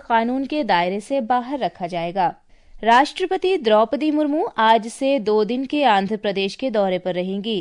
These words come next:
राष्ट्रपति विजयनगरम में केंद्रीय जनजातीय विश्वविद्यालय के प्रथम दीक्षांत समारोह में शामिल होंगी।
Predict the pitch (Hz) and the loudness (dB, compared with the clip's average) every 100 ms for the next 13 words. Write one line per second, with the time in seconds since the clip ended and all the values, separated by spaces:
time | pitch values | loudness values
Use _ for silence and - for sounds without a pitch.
0 | - 180 175 - 202 185 180 233 269 190 | -4 -4 -4 -4 -10 -10 -8 -6 -4 -4
1 | 185 190 180 170 196 220 214 220 220 _ | -2 -4 -4 -4 -4 -2 -2 -2 -4 _
2 | _ - 254 269 302 240 202 196 196 196 | _ -4 -2 0 0 -2 -4 -4 0 0
3 | 202 233 254 262 185 190 196 180 165 185 | -2 -2 0 0 -2 -8 -6 -10 -6 -2
4 | 190 220 226 247 254 254 185 185 240 254 | -2 -2 -4 -2 -2 -2 -4 -4 -8 -6
5 | 190 180 - 180 190 214 - 180 175 165 | -6 -6 -4 -4 -4 -8 -6 -6 -4 -4
6 | 196 208 208 202 180 180 185 190 196 311 | -4 -6 -6 -6 -6 -6 -6 -6 -6 -8